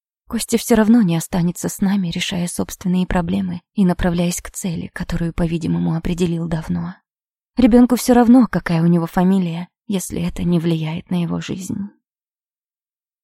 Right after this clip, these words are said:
Правда, моя хорошая. Целую светлую макушку. Только это ничего не меняет для нас. «Мы все равно вернемся к папе Роме»,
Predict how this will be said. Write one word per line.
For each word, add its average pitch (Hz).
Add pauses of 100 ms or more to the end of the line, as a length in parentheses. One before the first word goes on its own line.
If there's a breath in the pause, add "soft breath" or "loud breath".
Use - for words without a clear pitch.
(100)
Правда, 185
моя 180
хорошая. 190 (600)
Целую 170
светлую 175
макушку. 180 (600)
Только 254
это 269
ничего 226
не 294
меняет 165
для 180
нас. - (760)
«Мы 277
все -
равно 277
вернемся 285
к -
папе 285
Роме», 294